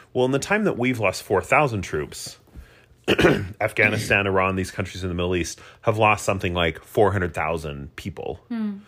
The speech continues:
Speaker 1: So we are, we're s-, we're super concerned about, like, how this affects us. But, like, the, the high likelihood is that there won't be any sort of attack on American soil. It will probably be attacks on,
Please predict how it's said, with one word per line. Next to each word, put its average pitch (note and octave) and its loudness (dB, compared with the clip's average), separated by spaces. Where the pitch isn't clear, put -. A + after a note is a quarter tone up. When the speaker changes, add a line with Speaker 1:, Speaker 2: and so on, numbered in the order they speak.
Speaker 1:
So C3 4
we C#3 4
are, C#3+ 6
we're B2 6
s-, - 0
we're B2+ 2
super F#3 0
concerned A#2+ 0
about, F#2 4
like, F2 0
how G#2+ -2
this G#2 0
affects - -6
us. - -2
But, B2+ 4
like, C#3 4
the, D3+ 0
the E3 6
high A#3 2
likelihood C#3 4
is F#2+ 0
that G2+ 2
there G#2+ 6
won't G#2 2
be G2 -2
any F#2+ -2
sort F2+ -2
of E2+ -4
attack E2 -2
on E2 -4
American D#2 -4
soil. B2+ 4
It F#2 2
will F2 0
probably E2+ 2
be D#2+ -4
attacks - -4
on, D#2 -6